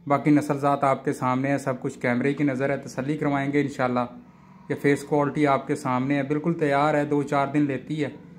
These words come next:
डिलीवरी में। फर्स्ट टाइमर झोटी है माशाल्लाह, ये चेक करें, प्रेग्नेंट है अभी।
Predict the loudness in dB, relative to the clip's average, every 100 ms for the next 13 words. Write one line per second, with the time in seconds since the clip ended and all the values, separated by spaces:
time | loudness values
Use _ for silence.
0 | -20 -10 -4 0 2 2 2 0 0 -2
1 | 0 0 2 0 0 0 2 2 2 0
2 | 0 -2 0 0 -2 -2 0 -2 -2 -10
3 | -20 -20 -20 -20 -18 -18 -18 -18 -18 -16
4 | -14 -14 -14 0 2 4 2 2 2 0
5 | -2